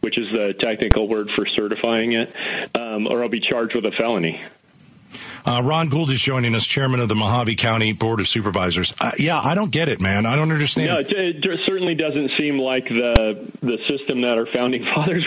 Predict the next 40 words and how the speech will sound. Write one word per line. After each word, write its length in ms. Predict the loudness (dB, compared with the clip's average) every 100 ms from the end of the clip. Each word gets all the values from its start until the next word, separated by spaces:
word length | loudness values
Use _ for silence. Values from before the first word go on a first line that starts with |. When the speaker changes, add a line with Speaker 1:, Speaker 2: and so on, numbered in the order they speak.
| 0
Speaker 1:
were 80 |
envisioning. 720 | 0 0 2 2 0 0 -2 -4 -6 -4 -6 -10 -12 -14 -18 -4
Speaker 2:
Well, 280 | 0 0 -2 -2
what's 260 | -2 0 0
your 140 | 2
job? 440 | 2 2 2 2 2
Your 160 | 2
job 300 | 2 2 2
is 140 | 2 0
to 80 |
what? 420 | 2 2 0 -4 -2
Certify 720 | 0 0 2 2 4 4 2 2
Maricopa 440 | 0 2 0 0
County 280 | 2 2 2
elections? 560 | 2 2 0 0 0
No, 240 | 0 0 0
your 140 | 0
job 300 | 2 2 2
is 80 | 0
to 100 | 0
certify 540 | 2 2 2 2 0 0 -4 -4 -2
Mojave. 460 | 0 2 2 2 2
You 100 | 2
have 80 |
nothing 380 | 2 2 2 2
to 80 | 2
do 160 | 2 0
with 100 | 2
Maricopa 460 | 0 0 0 0
County. 400 | 0 2 2 0 -4 -6 -2
So 200 | 0 0
why 360 | 0 2 2
didn't 260 | 2 0 0
you 100 | 0
just 280 | 0 0 0
concentrate 680 | 2 2 2 2 0 0
on 160 | 0 2
your 180 | 2 2
own 220 | 2 2
county, 440 | 2 2 2 0